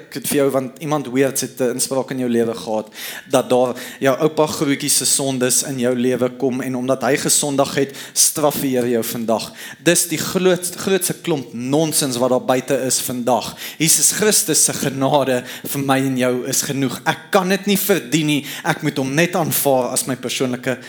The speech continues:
verlosser en saligmaker. Galasiërs drie. Ek wil dit vir jou lees.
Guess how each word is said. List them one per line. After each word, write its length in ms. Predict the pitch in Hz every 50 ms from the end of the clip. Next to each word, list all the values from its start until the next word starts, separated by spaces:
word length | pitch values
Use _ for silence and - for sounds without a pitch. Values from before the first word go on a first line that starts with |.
| - -
verlosser 680 | - 147 135 120 120 117 104 - - - 120 104 101 -
en 140 | 127 120 110
saligmaker. 800 | - - - 107 104 104 98 - - - 113 101 - - 101 87
Galasiërs 680 | - - 117 107 104 101 - - - 101 101 98 - -
drie. 360 | 110 95 82 - - - _ _ _ _ _ _ _ _ _ _ _ _ _ _ _ _ _ _ _ _ _ _ _ _ _ _ _ _ _ _ _ _ _ _ _ _ _ _ - _ _ _ _ _ _ _ _ _ _ _ _
Ek 100 | 143 139
wil 100 | - 135
dit 140 | 139 135 -
vir 140 | - 131 120
jou 80 | 113
lees. 420 | 113 120 117 104 - - - -